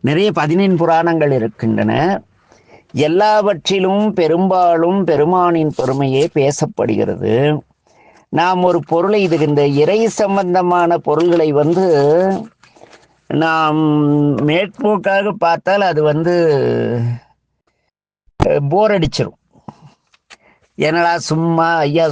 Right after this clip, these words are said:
சொன்னதையே சொல்லி சொல்லிக்கிட்டு இருக்காருன்னு." அதனால நம்ம என்ன செய்வோம்னா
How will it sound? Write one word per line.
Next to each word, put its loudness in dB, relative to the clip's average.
சொன்னதையே 0
சொல்லி -2
சொல்லிக்கிட்டு -2
இருக்காருன்னு." -4
அதனால 0
நம்ம 0
என்ன 0
செய்வோம்னா 0